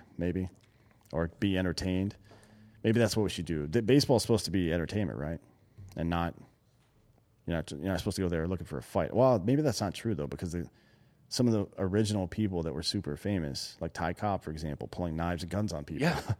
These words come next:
Speaker 2: Popping up into the stands.
Speaker 1: Yeah, whooping people's asses
Speaker 2: Yeah.
Speaker 1: for talking shit. Yeah.
Speaker 2: Still to this day, when
Speaker 1: God damn it, I wish that were still. That, you should get, as a,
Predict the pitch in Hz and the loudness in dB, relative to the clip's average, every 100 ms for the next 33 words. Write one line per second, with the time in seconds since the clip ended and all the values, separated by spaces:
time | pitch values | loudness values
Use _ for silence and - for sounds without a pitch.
0 | - - - _ _ 160 147 160 143 151 | -6 -20 -20 _ _ 2 4 4 6 6
1 | 143 131 - 156 156 123 - 113 80 - | 4 2 2 4 4 6 6 6 2 -4
2 | - - 95 92 113 104 - 101 123 170 | -2 -2 0 2 4 4 2 4 6 8
3 | 117 101 95 107 92 - 117 90 98 87 | 6 2 2 2 2 0 0 2 2 4
4 | 160 170 160 139 - 151 143 123 180 127 | 4 4 4 2 4 6 8 10 10 8
5 | 95 170 165 123 123 117 110 101 95 - | 8 10 12 10 8 4 2 2 -2 0
6 | 101 92 87 135 165 175 - 143 139 170 | 2 2 4 8 8 8 4 -2 4 6
7 | 226 156 151 139 120 113 | 6 8 10 10 8 2